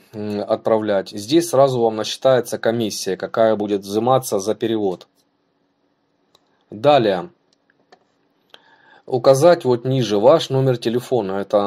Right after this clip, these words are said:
э, с этого номера будут, э, перечисляться деньги, списываться деньги на вот эту карту, которую вы указали. Нажать кнопку «Підтвердити», «Подтвердить».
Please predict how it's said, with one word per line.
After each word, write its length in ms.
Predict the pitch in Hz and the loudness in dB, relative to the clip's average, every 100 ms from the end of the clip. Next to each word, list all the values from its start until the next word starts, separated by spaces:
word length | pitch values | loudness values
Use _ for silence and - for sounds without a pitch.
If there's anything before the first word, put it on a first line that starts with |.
| 104 98 98 98 101 | 0 -2 -2 -4 -6
э, 20 | 104 | -10
с 340 | - - - | -10 -6 -2
этого 280 | 143 135 113 | 0 4 2
номера 340 | 131 170 143 | 2 0 0
будут, 460 | 110 120 127 113 - | 0 -2 -4 -4 0
э, 200 | 110 104 | 0 0
перечисляться 760 | 104 110 107 - 143 139 - 107 | 0 -4 -4 0 2 2 0 -6
деньги, 580 | 101 139 135 104 92 92 | -4 -4 -2 -4 -6 -8
списываться 640 | - - 143 110 104 - | -14 -10 -6 -2 -2 -4
деньги 340 | 101 117 139 113 | -8 -6 -6 -4
на 120 | 101 | -4
вот 160 | 101 104 | -2 -2
эту 200 | - 107 | -4 0
карту, 360 | 139 147 147 | 2 2 0
которую 420 | - - 110 123 | -8 -4 -2 0
вы 240 | 117 104 127 | 0 -2 -4
указали. 640 | 113 113 110 104 90 80 _ _ _ _ _ _ _ _ | -4 -4 -2 0 -2 -4 _ _ _ _ _ _ _ _
Нажать 440 | 117 131 151 143 127 - - | -4 0 2 2 0 -16 -8
кнопку 380 | 135 123 - 113 | -2 -2 -2 -10
«Підтвердити», 840 | - 123 - 160 175 156 143 143 | -8 -10 -2 0 2 0 -2 -4
«Подтвердить». 800 | 135 117 - 123 117 117 107 - | -2 -4 -2 -2 -2 -4 -6 -8